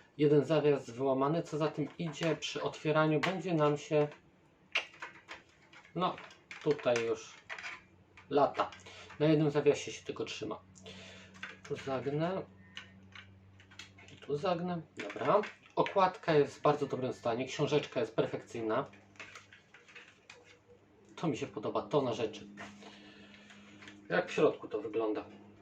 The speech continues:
Pomimo, że są ślady palców, yy, bardzo dobrze, yy, płyta jest w bardzo dobrym stanie, więc opakowanie nie zraża. Może kiedyś się tam uda przy okazji kupić,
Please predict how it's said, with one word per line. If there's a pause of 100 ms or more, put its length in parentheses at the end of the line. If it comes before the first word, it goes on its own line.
(4000)
Pomimo,
że
są
ślady
palców, (180)
yy,
bardzo
dobrze, (1040)
yy,
płyta
jest
w
bardzo
dobrym
stanie,
więc
opakowanie
nie
zraża.
Może
kiedyś
się
tam
uda
przy
okazji
kupić,